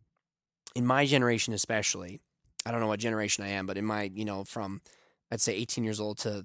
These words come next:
to, to thirty-year-olds maybe right now, the idea of silence is very uncomfortable to us, right? Like, even this podcast, it's just me.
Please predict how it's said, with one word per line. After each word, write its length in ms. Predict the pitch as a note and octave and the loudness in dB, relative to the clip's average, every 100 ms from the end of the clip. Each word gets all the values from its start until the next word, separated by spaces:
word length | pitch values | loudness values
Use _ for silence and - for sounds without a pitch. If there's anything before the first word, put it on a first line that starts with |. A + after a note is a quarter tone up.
| - | -12
to, 140 | - G#2+ | -12 -10
to 80 | |
thirty-year-olds 720 | - - A#2+ A2+ G#2 F2+ F#2 A2 | -8 -2 -2 0 -4 -4 -6 -6
maybe 240 | F#2+ F#2 | -6 -6
right 160 | F#2 F#2 | -6 -6
now, 200 | F#2 F#2 _ - - - - _ _ _ _ - | -8 -10 _ -20 -20 -20 -20 _ _ _ _ -8
the 220 | C3 C3+ | -4 -2
idea 720 | B2+ C#3 B2 A#2+ D#3+ A3 G3 - _ _ _ _ - | 2 0 0 0 4 6 6 2 _ _ _ _ -4
of 200 | A#2 - | -2 4
silence 1000 | - - B2 C3 A2 F#2 - - - - _ _ - | 6 8 6 2 -2 -6 -2 2 2 0 _ _ -6
is 160 | A#2+ A2 | -4 -4
very 540 | G2+ A#2+ C3 C3+ C#3+ - | -4 2 4 6 4 0
uncomfortable 840 | G#2+ F#2+ - B2+ A#2 - - C2 - | -8 -8 -6 -6 -6 -10 -12 -14 -14
to 200 | - - | -12 -12
us, 460 | - - - - - _ _ _ _ _ _ - | -14 -6 -4 -4 -8 _ _ _ _ _ _ 0
right? 300 | G#2 B2 B2+ | 2 2 2
Like, 300 | A#2+ G#2+ - | 0 0 -2
even 280 | E3 G3+ G#3 | 0 4 6
this 140 | D#3+ | 6
podcast, 760 | - - A#2 D3+ - F#2+ E2 - | 4 0 2 2 0 -4 -2 0
it's 160 | D#3 D3 | 0 6
just 300 | E3+ E3 C3+ | 8 8 6
me. 240 | G#2 | 2